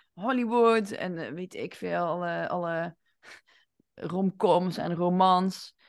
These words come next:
Weet je wel, "Oh, we zijn samen en, en dan, wauw, geweldig."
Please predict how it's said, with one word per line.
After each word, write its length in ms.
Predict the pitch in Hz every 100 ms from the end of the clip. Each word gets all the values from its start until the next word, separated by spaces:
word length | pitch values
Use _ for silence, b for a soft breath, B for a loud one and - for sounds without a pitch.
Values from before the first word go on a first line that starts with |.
| _ _
Weet 160 | 180 -
je 80 |
wel, 80 | 214
"Oh, 260 | - 196 196
we 60 |
zijn 200 | 185 226
samen 600 | 185 208 202 202 196 196
en, 300 | - 180 175 -
en 140 | 185
dan, 320 | 165 82 - 180
wauw, 460 | 170 202 - - -
geweldig." 760 | - 175 170 151 139 - -